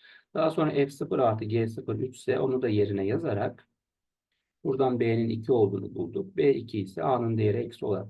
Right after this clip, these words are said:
iki olarak bulunmuş oldu. Geçtik diğer bir sorumuza. Yine ilk öğretimde iki bin yirmi beş ilk mat sorusu.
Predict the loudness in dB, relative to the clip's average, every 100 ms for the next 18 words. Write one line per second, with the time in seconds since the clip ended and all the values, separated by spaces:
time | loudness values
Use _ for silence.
0 | -14 -10 -4 -4 -4 -8 -6 -4 -4 -6
1 | -8 -12 -12 -18 _ _ _ _ _ _
2 | _ _ -20 _ -2 -2 -2 -8 -6 2
3 | 4 4 0 0 0 0 -2 -2 -4 -4
4 | -2 0 -2 2 2 2 -2 -4 -4 -6
5 | -6 -4 0 0 0 -4 -10 -2 0 2
6 | 2 2 0 -6 -18 _ _ _ _ _
7 | _ -2 -2 2 0 0 0 0 -2 -4
8 | -4 -4